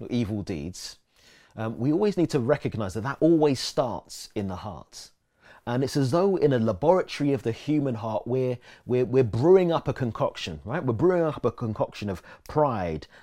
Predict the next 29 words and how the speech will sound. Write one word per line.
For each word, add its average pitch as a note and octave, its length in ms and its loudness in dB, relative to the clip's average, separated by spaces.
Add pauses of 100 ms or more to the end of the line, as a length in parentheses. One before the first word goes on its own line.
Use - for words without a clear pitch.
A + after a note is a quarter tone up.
(100)
and F#2 300 -8
greed A2 540 -2 (240)
and A2 180 -6
creativity. G#2 1000 -6 (200)
And - 220 -8
out F3+ 320 -4
of B2 120 0
that A#2+ 200 -6
concoction - 640 -10
comes A2+ 420 -6
the G2 180 -8
evil F2+ 600 -8 (480)
deeds. - 540 -12 (840)
And D#3 120 -2
that's F#3+ 200 -2
what E3+ 100 4
we D3+ 120 2
found D#3 340 -4
with C3 80 0
the C3+ 60 -6
Chaldeans, C3+ 800 -6
right? C#3 240 -8 (260)
So E3+ 300 2 (100)
again, C#3+ 320 -2 (140)
th-, E3 160 -6
these F#3+ 340 0
guys C3 260 -2
would A2+ 120 0
have G#2+ 120 -6